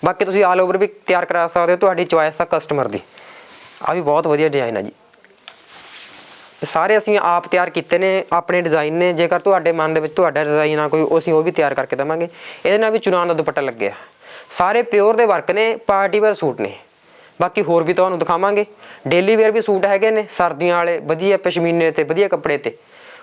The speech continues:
ਉਹ ਵੀ ਤੁਹਾਨੂੰ ਦਿਖਾਵਾਂਗੇ ਅਗਲੀ ਵੀਡੀਓ। ਲਓ ਜੀ, ਹੁਣ ਤੁਸੀਂ ਦੇਖੋ ਜੀ, ਰਾਮ ਟੈਕਸ ਦੀ ਵਰਾਇਟੀ ਆ ਗਈ ਜੀ। ਮੋਹਰ ਲੱਗੀ ਆ ਕੱਪੜੇ ਤੇ, ਵਧੀਆ ਕੱਪੜਾ, ਬੁਰ ਨਹੀਂ ਆਉਂਦਾ। ਰਾਮ ਟੈਕਸ ਕੰਪਨੀ ਦਾ ਕੱਪੜਾ, ਇਹ ਵੀ ਅਸੀਂ ਕਸਟਮਰ ਦੇ ਆਰਡਰ 'ਤੇ ਤਿਆਰ ਕੀਤੇ ਨੇ। ਤੁਸੀਂ ਦੇਖ ਸਕਦੇ ਹੋ,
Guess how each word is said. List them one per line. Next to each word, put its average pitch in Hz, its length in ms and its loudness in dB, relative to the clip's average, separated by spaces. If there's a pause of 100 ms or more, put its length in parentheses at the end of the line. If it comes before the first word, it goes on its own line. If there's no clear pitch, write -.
ਉਹ 170 60 0
ਵੀ 208 100 2
ਤੁਹਾਨੂੰ 196 240 0
ਦਿਖਾਵਾਂਗੇ 127 380 -2
ਅਗਲੀ 135 180 -2
ਵੀਡੀਓ। 120 200 -2 (520)
ਲਓ 190 220 4
ਜੀ, 226 280 2 (400)
ਹੁਣ 214 120 4
ਤੁਸੀਂ 214 240 0
ਦੇਖੋ 208 280 2
ਜੀ, 247 120 4
ਰਾਮ 196 260 2
ਟੈਕਸ 196 240 -2
ਦੀ 196 100 2
ਵਰਾਇਟੀ 196 340 2
ਆ 196 100 2
ਗਈ 190 120 0
ਜੀ। 208 140 -4 (800)
ਮੋਹਰ 185 280 4
ਲੱਗੀ 165 320 0
ਆ 170 80 4
ਕੱਪੜੇ 196 320 2
ਤੇ, 196 140 -2 (500)
ਵਧੀਆ 160 360 2
ਕੱਪੜਾ, 196 280 2
ਬੁਰ 165 260 0
ਨਹੀਂ 180 200 2
ਆਉਂਦਾ। 117 280 -2 (600)
ਰਾਮ 170 240 2
ਟੈਕਸ 175 240 -2
ਕੰਪਨੀ 180 340 0
ਦਾ 175 100 0
ਕੱਪੜਾ, 185 280 0
ਇਹ 196 120 2
ਵੀ 220 140 2
ਅਸੀਂ 202 340 2 (180)
ਕਸਟਮਰ 196 420 0
ਦੇ 185 120 2
ਆਰਡਰ 165 220 2
'ਤੇ 170 120 0
ਤਿਆਰ 160 240 0
ਕੀਤੇ 165 240 -2
ਨੇ। 175 80 -2
ਤੁਸੀਂ 170 180 -2
ਦੇਖ 147 160 0
ਸਕਦੇ 156 300 -2
ਹੋ, 180 60 -4